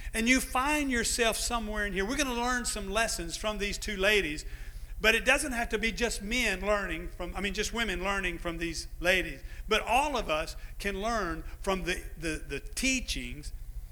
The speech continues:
that, that are given in these two lessons.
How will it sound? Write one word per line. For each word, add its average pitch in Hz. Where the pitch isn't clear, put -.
that, -
that 202
are 170
given 147
in 175
these 202
two 180
lessons. 131